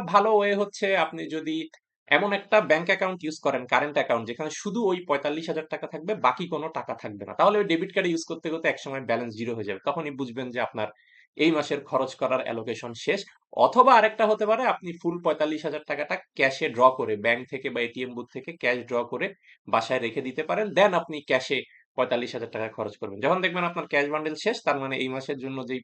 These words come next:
পঁয়তাল্লিশ হাজার টাকা অ্যালোকেশন, সেটা শেষ। আপনাকে ওখানেই কিন্তু স্টপ করতে হবে। তো এভাবেই আপনি প্রতি মাসে কিন্তু নিজেকে সঞ্চয় করতে বাধ্য করতে পারেন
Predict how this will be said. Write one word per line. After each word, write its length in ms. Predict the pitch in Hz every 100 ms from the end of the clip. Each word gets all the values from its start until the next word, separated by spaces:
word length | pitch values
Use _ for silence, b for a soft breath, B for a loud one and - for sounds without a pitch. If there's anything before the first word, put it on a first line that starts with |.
| -
পঁয়তাল্লিশ 340 | 120 127 127 123
হাজার 140 | 123 -
টাকা 140 | 117
অ্যালোকেশন, 420 | 117 113 120 190
সেটা 300 | 233 - 107
শেষ। 260 | 107 127 101
আপনাকে 320 | 107 117 117 -
ওখানেই 340 | 127 151 165
কিন্তু 240 | 160 131 202 - b b -
স্টপ 280 | - 110 -
করতে 240 | 139 - 104
হবে। 200 | 104 -
তো 80 | 147
এভাবেই 380 | 165 190 220 254
আপনি 180 | 233 214
প্রতি 320 | 202 170 165 196
মাসে 300 | 151 - 262 b b b
কিন্তু 240 | 143 143 214
নিজেকে 420 | 143 139 147 175
সঞ্চয় 420 | 196 139 131 151
করতে 280 | 151 156 226
বাধ্য 400 | 117 - 127 190
করতে 240 | 190 - 127
পারেন 240 | 127 190